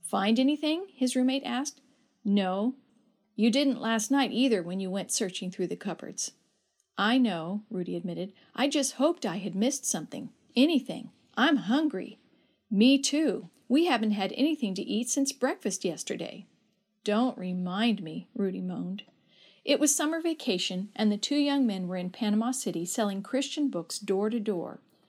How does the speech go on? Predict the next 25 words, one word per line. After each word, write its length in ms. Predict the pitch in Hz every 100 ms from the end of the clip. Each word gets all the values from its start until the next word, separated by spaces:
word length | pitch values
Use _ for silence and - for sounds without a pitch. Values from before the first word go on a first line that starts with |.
| _ _ _ -
Rudy, 440 | 285 262 185 185 _
who 100 | 277
had 160 | 254 214
just 260 | 339 359
turned 280 | - 269 233 -
eighteen, 500 | 214 - - 185 180
hoped 360 | 214 294 - -
to 80 |
go 180 | 240 196
to 80 | 202
the 80 | 185
newly 340 | 185 220 262
established 560 | 294 - 196 170 214 -
West 300 | 185 226 -
Caribbean 520 | 262 247 214 180 196
Training 340 | - 285 320
School 340 | 214 - 180 170
when 120 | 190
it 100 | 220
opened 360 | 214 254 185 185
for 100 | -
the 100 | 214
coming 320 | 214 180 185
school 320 | 208 - 285
year. 300 | 277 160 -